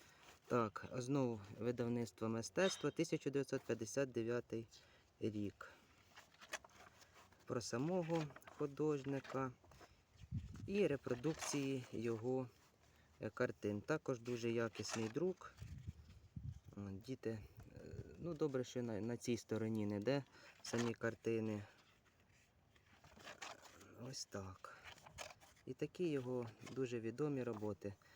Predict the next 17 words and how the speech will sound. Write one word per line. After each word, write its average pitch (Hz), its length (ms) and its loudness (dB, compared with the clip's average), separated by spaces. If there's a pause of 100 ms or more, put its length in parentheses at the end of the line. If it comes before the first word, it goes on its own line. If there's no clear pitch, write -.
(180)
Тут, - 220 2
на 151 120 2
жаль, 143 280 2 (140)
помалювали. 135 840 2 (1700)
От. 101 420 -10 (3750)
Ну, - 140 -2
але 131 240 2
навіть 139 280 2
в - 80 -16
такому 127 400 2
вигляді 139 580 2 (2000)
я 127 160 -2
заберу. 127 600 4 (520)
Тираж 185 300 6
тридцять 160 380 2
п'ять 131 200 2
тисяч - 500 0